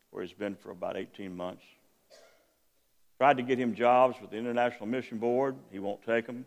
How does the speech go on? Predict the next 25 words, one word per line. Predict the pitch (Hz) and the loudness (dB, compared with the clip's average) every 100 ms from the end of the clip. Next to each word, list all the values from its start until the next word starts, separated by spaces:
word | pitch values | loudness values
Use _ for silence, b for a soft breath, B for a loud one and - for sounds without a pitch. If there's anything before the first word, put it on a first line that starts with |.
| _ _ _ _ _ _ - | _ _ _ _ _ _ -16
because | 95 95 | -12 -10
he | 107 | -10
said, | - 104 | -10 -10
"If | 87 | -4
God | 107 113 110 | 2 2 2
tells | 123 117 - | -2 -4 -4
me | 104 101 | -8 -8
three | - 120 | -6 -4
weeks | 117 131 147 | 0 0 0
from | - 90 | -8 -4
now | 95 107 | 0 0
that | 104 101 | 0 -2
I | 101 | -2
need | 107 | -4
to | 98 | -6
go | 104 107 | -6 -6
somewhere | - 104 101 107 127 | -4 -6 -2 0 2
else, | 120 110 | 0 0
I | 101 | 0
don't | 107 | 0
want | 104 | -4
to | 92 | -6
be | 95 | -10
tied | - 98 92 | -4 -2 -2
down." | 110 - | -4 -6